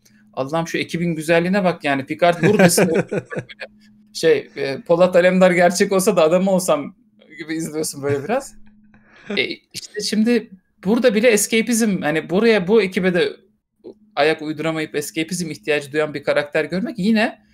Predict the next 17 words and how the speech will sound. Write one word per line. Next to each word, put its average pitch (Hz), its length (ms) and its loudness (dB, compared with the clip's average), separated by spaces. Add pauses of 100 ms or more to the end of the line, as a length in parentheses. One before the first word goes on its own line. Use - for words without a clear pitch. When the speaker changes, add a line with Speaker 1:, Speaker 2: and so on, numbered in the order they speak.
(300)
Speaker 1:
her 220 200 2
şeyi 208 260 -4
bir 202 40 -2
yandan 196 340 0
da 240 80 -4
çok 247 240 -4
gerçeğe 147 420 2
çekiyor. 135 360 -6
Lan 135 200 -6
Picard 160 400 -2
da 151 80 -8
çünkü 120 280 -10
kolay 139 340 2
bir - 60 -8
herif 175 240 -4
değil 214 280 2
abi. 160 280 -2